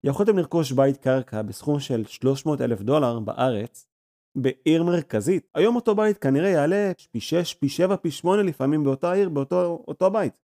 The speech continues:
כלומר, יש פערים מאוד מאוד גדולים בין המחיר שהיה לפני עשרים שנים לבין המחיר שהיה היום. כלומר, ערך הנכס עלה בצורה דרמטית.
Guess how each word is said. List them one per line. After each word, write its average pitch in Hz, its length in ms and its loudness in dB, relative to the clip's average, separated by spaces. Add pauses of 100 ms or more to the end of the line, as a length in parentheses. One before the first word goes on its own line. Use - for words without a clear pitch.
(140)
כלומר, 160 300 2
יש 196 320 4
פערים 208 480 2
מאוד 190 180 2
מאוד 196 180 2
גדולים 160 380 2
בין 175 120 0
המחיר 165 280 -2
שהיה 143 260 0
לפני 123 300 0
עשרים 127 320 -2
שנים 233 360 -2 (240)
לבין 139 260 6
המחיר 147 300 -2
שהיה 113 320 2
היום. 92 240 -4 (500)
כלומר, 139 280 2
ערך 220 340 2
הנכס 139 560 -2 (420)
עלה 151 160 0
בצורה 170 440 2
דרמטית. 127 640 0